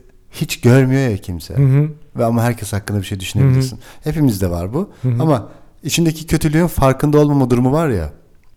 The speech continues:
Speaker 1: E, bunu bilmeden körü körüne yaşamak da çok acayip değil mi? Hep iyiyim diye düşünüyorsun. Ben iyi bir insanım ya.
Speaker 2: Bu
Speaker 1: Neden iyi bir insansın?
Speaker 2: bu işte çünkü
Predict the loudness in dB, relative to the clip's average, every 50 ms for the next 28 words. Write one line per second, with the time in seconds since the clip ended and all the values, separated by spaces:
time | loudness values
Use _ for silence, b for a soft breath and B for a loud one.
0 | -20 -20 -20 _ -20 -20 _ -20 -20 -20 -20 -20 -20 b b b b b b b
1 | b -20 -18 -12 -8 -4 -2 -2 -2 -2 -4 -6 -10 -20 -20 -20 -16 -10 -2 0
2 | 4 4 6 4 4 2 -2 -8 -2 2 4 6 6 6 6 4 4 4 4 4
3 | 4 2 2 0 -4 -4 0 0 0 0 0 -2 -2 -2 0 0 0 2 2 2
4 | 2 0 0 -2 0 0 -2 -2 -4 -8 -6 0 2 4 4 2 0 -4 -14 b
5 | b b b b b b b b b b -4 -2 0 2 2 4 4 2 2 0
6 | -2 -4 -4 -2 -2 -4 -4 -6 -6 -12 -18 -20 -20 b b b b b b b
7 | b b b b b b b b b b b b b b -20 -20 b b b b
8 | b 2 2 2 4 4 6 6 6 6 6 6 4 4 4 2 2 0 0 0
9 | 0 0 2 4 4 4 4 4 4 4 4 2 0 0 0 -2 -4 -6 -6 -8
10 | -8 -4 0 2 4 4 4 4 4 2 2 2 0 0 -2 -2 -2 -2 -2 0
11 | 2 2 2 2 2 0 0 -2 2 2 2 2 0 -2 -4 -4 -4 -2 0 0
12 | 0 0 0 -6 -16